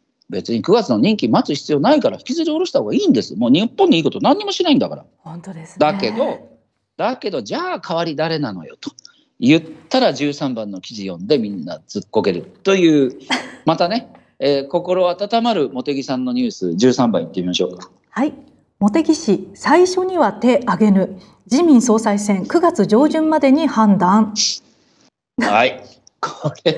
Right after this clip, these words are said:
Speaker 1: ね。
Speaker 2: 何ですか、
Speaker 1: はい。
Speaker 2: これ。
Speaker 1: あの、皆さんね、この、えー、暗殺未遂とかね、大統領選でもう前代未聞の党大会直前の撤退とかね、その後ろに怖い勢力が暗躍してるとか、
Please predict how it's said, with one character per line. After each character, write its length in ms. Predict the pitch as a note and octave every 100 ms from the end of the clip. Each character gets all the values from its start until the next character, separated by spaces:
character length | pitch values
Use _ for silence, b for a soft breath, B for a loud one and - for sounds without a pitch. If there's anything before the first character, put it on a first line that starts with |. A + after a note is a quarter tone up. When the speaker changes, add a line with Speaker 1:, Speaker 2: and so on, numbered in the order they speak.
| D#3
Speaker 1:
ね。 120 | G#3+
Speaker 2:
何 240 | A3+ A#3+ E4
で 100 | D4+
す 60 |
か、 60 | -
Speaker 1:
は 60 | G3
い。 20 | -
Speaker 2:
こ 120 | F4
れ。 60 |
Speaker 1:
あ 80 | F3+
の、 80 | F3+
皆 220 | F#3+ F#3+
さ 120 | F3+
ん 80 | D3
ね、 160 | C#3+ A#2
こ 120 | C3+
の、 400 | C3 B2+ A#2 G#2+ -
え 380 | A2 G#2+ G#2 G2+
ー、 80 | B2
暗 120 | B2
殺 220 | B2 A2+
未 160 | B2+ B2
遂 200 | B2 A#2+
と 100 | A2
か 120 | F#2+
ね、 280 | A2 G#3 - - _ _ -
大 220 | G#2 A2
統 180 | A#2+ A#2
領 120 | A#2
選 220 | A#2 A2+
で 140 | A2 F2+ -
も 340 | A#2+ G2 F2+
う 80 | F2 G2+
前 240 | G3 G3+
代 200 | D3 A#2
未 160 | A2 A#2+
聞 240 | D3 D#3
の 180 | D3 C#3
党 280 | - D#3+ E3+
大 240 | F3 E3
会 200 | B2+ A2 G#2+
直 100 | G2+ C#3+
前 120 | D3+
の 140 | C#3+
撤 180 | - A#2
退 160 | B2+ A#2+
と 100 | G2+
か 80 |
ね、 180 | F2+ D3+ _ b b b b _
そ 120 | B2
の 120 | B2+ C3
後 180 | -
ろ 100 | C3
に 200 | B2+ B2 -
怖 260 | - G#2 C#3
い 100 | B2
勢 180 | B2+ A#2
力 220 | G#2+ A2
が 60 |
暗 100 | A#2
躍 180 | A#2 B2
し 40 | -
て 80 |
る 60 | A#2+
と 80 | G#2+
か、 220 | G2